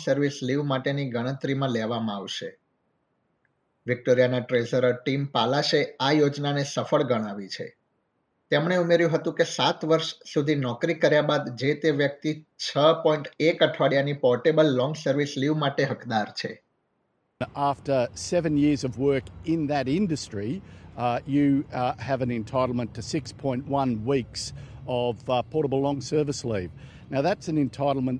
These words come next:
Speaker 2: that's been denied many workers in these industries, largely because of the, uh, high mobility within the industry and indeed the, uh, uh, nature of contract employment,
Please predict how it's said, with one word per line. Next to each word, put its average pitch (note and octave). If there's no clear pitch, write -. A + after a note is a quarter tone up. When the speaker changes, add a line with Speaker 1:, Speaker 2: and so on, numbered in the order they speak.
Speaker 2:
that's C3
been C3+
denied A#2
many D#3
workers B2
in C#3
these B2+
industries, C#3
largely F3+
because C3+
of A#2+
the, B2
uh, B2
high D#3
mobility B2+
within C3
the B2+
industry F3+
and D3+
indeed C3+
the, B2
uh, B2
uh, B2+
nature D3+
of -
contract C#3+
employment, A#2+